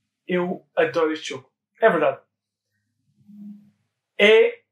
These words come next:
muito possivelmente, com grande possibilidade, o meu jogo favorito da Bebo. Eu creio que sim. Eu creio que é o meu jogo favorito da Bebo. Ah, se vamos meter ainda a mesa board games, o Panamax deve estar lá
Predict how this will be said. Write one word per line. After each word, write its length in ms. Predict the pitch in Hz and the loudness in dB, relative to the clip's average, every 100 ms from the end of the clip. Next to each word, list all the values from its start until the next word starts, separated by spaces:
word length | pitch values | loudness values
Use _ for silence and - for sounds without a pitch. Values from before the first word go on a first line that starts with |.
| _ _ - | _ _ 0
muito 400 | 185 202 254 240 | 4 4 2 -2
possivelmente, 720 | - 220 196 180 170 170 - - _ _ _ _ _ _ | -8 -4 2 2 2 -6 -12 -20 _ _ _ _ _ _
com 180 | - 170 | -4 -2
grande 300 | 180 208 185 | 0 0 -2
possibilidade, 760 | - 196 160 156 156 160 156 - _ _ | -8 -12 -10 -4 0 0 -2 -14 _ _
o 140 | 190 | -2
meu 400 | 180 180 202 202 | -2 0 0 0
jogo 360 | 170 143 202 196 | -2 -6 -4 -6
favorito 420 | - 165 175 185 | -6 -8 -8 -12
da 80 | 170 | -10
Bebo. 260 | 151 135 - _ _ _ _ _ | -8 -8 -12 _ _ _ _ _
Eu 180 | 202 196 | -2 2
creio 200 | 196 190 | -2 -2
que 80 | |
sim. 280 | - 156 131 _ _ _ _ _ _ _ | -8 -10 -14 _ _ _ _ _ _ _
Eu 120 | 185 | -4
creio 180 | 214 208 | -2 -2
que 80 | 214 | 0
é 60 | |
o 100 | 196 | 2
meu 160 | 190 196 | 0 -2
jogo 300 | 185 190 175 | -4 -6 -6
favorito 380 | 190 160 180 - | -10 -10 -12 -8
da 120 | 156 | -6
Bebo. 320 | 151 127 - _ _ _ _ _ | -6 -10 -20 _ _ _ _ _
Ah, 220 | 180 175 | 4 4
se 180 | 170 - | 2 -4
vamos 280 | 165 196 175 | 0 0 0
meter 220 | 180 196 | -4 -4
ainda 180 | 185 180 | -2 -2
a 60 | 175 | -2
mesa 240 | 170 165 | -6 -4
board 240 | 170 165 - | -6 -6 -8
games, 280 | 175 156 | -10 -10
o 100 | 156 | -10
Panamax 460 | - 175 170 170 - | -2 -2 0 -6 -6
deve 120 | - | -8
estar 160 | - 135 | -2 -2
lá 320 | 165 165 | -2 -6